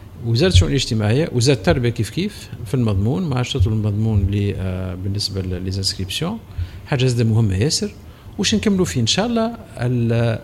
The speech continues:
لو فات اللي حطينا البريك ديجا دو باز اللي هي، هي ال-، معناها قاعدة البيانات متاع ال-، ال-، المعرف الوحيد،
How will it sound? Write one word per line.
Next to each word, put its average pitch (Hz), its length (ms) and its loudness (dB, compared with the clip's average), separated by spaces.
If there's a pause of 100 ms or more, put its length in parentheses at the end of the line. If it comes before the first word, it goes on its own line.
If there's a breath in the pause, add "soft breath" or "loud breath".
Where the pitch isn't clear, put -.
(160)
لو 113 180 2
فات 175 280 -2
اللي 139 120 0
حطينا 135 340 0
البريك 117 380 2
ديجا 110 240 2
دو 104 140 2
باز 101 340 2
اللي 92 220 -4
هي، 95 220 4 (680 loud breath)
هي 110 460 4
ال-، 95 680 -4
معناها 98 180 -2
قاعدة 120 500 2
البيانات 117 520 2
متاع 95 300 -2
ال-، 92 160 -4
ال-، 92 380 -6 (120)
المعرف 101 360 -4
الوحيد، 98 420 0